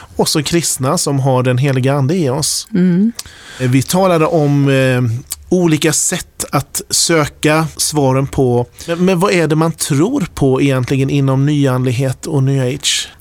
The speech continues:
Speaker 2: Generellt så skulle jag kunna säga att det man tror på, det är att, eh, man tror mycket på människan. Människan är perfekt.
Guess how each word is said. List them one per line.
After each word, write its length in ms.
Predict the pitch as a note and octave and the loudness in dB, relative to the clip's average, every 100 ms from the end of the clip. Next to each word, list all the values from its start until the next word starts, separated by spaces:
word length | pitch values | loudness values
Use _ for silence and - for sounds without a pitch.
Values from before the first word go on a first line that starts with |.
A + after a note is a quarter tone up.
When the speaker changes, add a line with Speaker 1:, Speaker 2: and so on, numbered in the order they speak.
| - | -4
Speaker 2:
Generellt 400 | A3+ G#3+ A#3 B3 | 0 2 2 2
så 100 | A#3+ | 0
skulle 220 | - A3 | -2 -2
jag 80 | F#3 | -2
kunna 220 | F#3 F3 | 0 -2
säga 320 | E3+ F#3 E3+ E3 | -2 -4 -2 -2
att 160 | D#3+ | -2
det 100 | F#3 | 0
man 160 | E3+ F3 | 0 -2
tror 340 | - A3 A3+ | -2 -2 -2
på, 200 | - E3 | -2 -4
det 100 | E3+ | 0
är 200 | E3+ D#3+ - | 0 0 -2
att, 360 | D#3+ C#3+ - F3 | -4 -6 -6 -4
eh, 300 | E3+ E3+ E3+ | -2 -2 -2
man 220 | - G#3 | 0 0
tror 160 | - | 2
mycket 240 | B3 B3 - | 0 0 0
på 80 | F#3+ | 2
människan. 640 | G3 D#3+ D#3+ F#3 F3+ - - - - - - | 2 0 0 -2 -2 -4 -8 -20 -20 -18 -2
Människan 460 | G3 G3+ F#3 - F3+ | 0 2 0 -2 -2
är 40 | |
perfekt. 840 | E3+ F3 - - - - - - | 0 -2 -2 -6 -6 -14 -12 -14